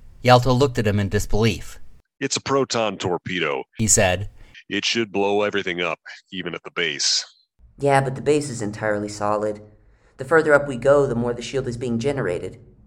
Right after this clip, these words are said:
Speaker 3: We need the power of the explosion to be right where this is happening so that it decimates the entire shield."
Speaker 2: "Whatever, kid,"
Speaker 1: Yalto said, panting.
Speaker 2: "Lead the way."
Speaker 1: They got to the base of the shield generator.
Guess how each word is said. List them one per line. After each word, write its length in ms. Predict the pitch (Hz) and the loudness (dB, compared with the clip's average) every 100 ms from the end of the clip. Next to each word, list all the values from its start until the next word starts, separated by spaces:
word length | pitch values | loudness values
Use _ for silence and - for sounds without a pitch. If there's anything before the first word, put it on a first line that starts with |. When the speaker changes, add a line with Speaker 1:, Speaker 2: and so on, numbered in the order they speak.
| - _ _ _ _ _ _ _ _ _ _ _ _ | -20 _ _ _ _ _ _ _ _ _ _ _ _
Speaker 3:
We 180 | - 185 | -18 -16
need 280 | 180 160 - | -14 -14 -14
the 80 | - | -16
power 500 | - - 139 262 - | -14 -12 -10 -10 -12
of 140 | 131 | -12
the 120 | - | -12
explosion 840 | 135 - - - - 156 147 113 107 | -12 -14 -18 -16 -8 -6 -6 -8 -8
to 80 | 107 | -8
be 140 | 113 | -8
right 320 | 120 151 175 | -2 -2 -2
where 120 | 170 | -6
this 220 | 151 147 139 | -8 -10 -12
is 160 | 127 | -12
happening 720 | 151 147 143 101 95 113 - - _ _ | -4 -4 -4 -8 -10 -10 -14 -20 _ _
so 140 | - 151 | -6 -4
that 100 | 135 | -4
it 120 | 113 | -2
decimates 520 | 196 196 117 117 120 | -2 -2 -2 -2 -4
the 140 | 143 135 | -6 -6
entire 400 | 117 143 135 117 | -4 -2 -2 -2
shield." 500 | - 139 117 - - - _ _ - _ _ | -6 -8 -8 -8 -12 -20 _ _ -20 _ _
Speaker 2:
"Whatever, 460 | 90 107 120 101 90 | -4 0 0 -2 -4
kid," 340 | 85 78 - - _ - - - | -4 -4 -6 -12 _ -20 -16 0
Speaker 1:
Yalto 300 | 101 98 98 | 2 2 0
said, 440 | - 90 104 101 | 2 2 0 0
panting. 540 | 92 87 90 95 104 - - - _ | 0 2 2 0 0 -8 -20 -20 _
Speaker 2:
"Lead 280 | 82 87 85 | -6 -6 -4
the 60 | |
way." 380 | 82 78 65 62 - _ _ _ - - - _ _ - | -4 -2 -4 -8 -14 _ _ _ -20 -20 -20 _ _ 0
Speaker 1:
They 100 | 120 | 4
got 260 | 127 127 | 6 6
to 60 | 139 | 4
the 120 | 143 | 2
base 260 | 139 139 - | 4 4 4
of 80 | 131 | 0
the 80 | |
shield 320 | 123 135 107 95 | 0 2 2 2
generator. 560 | 87 82 78 76 78 | -2 -4 -8 -10 -14